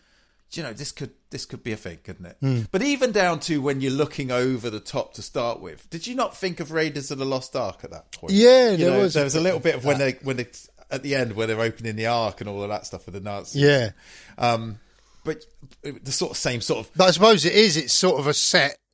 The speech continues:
Speaker 2: and everything's matte painted
Speaker 1: Yeah,
Speaker 2: around
Speaker 1: and
Speaker 2: it,
Speaker 1: then
Speaker 2: isn't
Speaker 1: again,
Speaker 2: it?
Speaker 1: the
Speaker 2: And
Speaker 1: same
Speaker 2: it's
Speaker 1: sort of
Speaker 2: that
Speaker 1: lighting effects going on, isn't it, and all of that stuff. I really enjoyed it. When I watched the YouTube snip of the extended s-,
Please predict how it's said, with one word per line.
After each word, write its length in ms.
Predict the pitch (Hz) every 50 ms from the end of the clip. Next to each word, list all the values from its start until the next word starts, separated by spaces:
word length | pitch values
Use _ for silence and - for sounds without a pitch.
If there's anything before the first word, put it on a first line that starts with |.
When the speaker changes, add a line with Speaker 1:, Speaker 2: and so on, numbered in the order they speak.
| _ _ _ _ -
Speaker 2:
and 120 | - 147 160
everything's 420 | 165 143 135 - 160 147 135 120
matte 280 | 135 160 165 - - -
painted 280 | - 160 160 156 170
Speaker 1:
Yeah, 160 | 165 180 175
Speaker 2:
around 220 | 156 151 160 165 160
Speaker 1:
and 100 | 156 139
Speaker 2:
it, 40 | 143
Speaker 1:
then 80 | 139
Speaker 2:
isn't 100 | 139 139
Speaker 1:
again, 200 | - 160 147 139
Speaker 2:
it? 20 | 127
Speaker 1:
the 60 | 120
Speaker 2:
And 40 | 123
Speaker 1:
same 220 | 120 160 139 127
Speaker 2:
it's 80 | 117 -
Speaker 1:
sort 180 | 143 127 113
of 80 | 117 123
Speaker 2:
that 60 | 131
Speaker 1:
lighting 300 | 127 131 127 - - 113
effects 400 | 107 101 - - 107 104 - -
going 260 | - 135 117 110 110 107
on, 220 | 110 110 110 107
isn't 180 | 107 - - 117
it, 80 | 110
and 80 | 104 113
all 140 | 110 107 107
of 60 | 110
that 180 | 110 107 - -
stuff. 380 | - - 110 92 - - - - _ _ _ _ -
I 80 | 113
really 400 | 120 113 120 131 123 117 113 117
enjoyed 300 | 113 104 - 131 117 107
it. 60 | 107
When 120 | 127 160 160
I 40 | 160
watched 440 | 156 165 180 180 185 - - - -
the 580 | 175 151 147 143 135 127 127 120 123 120 - -
YouTube 560 | 123 120 131 139 131 - - 135 117 98 92
snip 320 | - - - 123 107 - -
of 200 | 117 104 92 -
the 160 | 120 113 107
extended 580 | 101 98 - - - 120 113 110 98 107 101 87
s-, 260 | - - - - -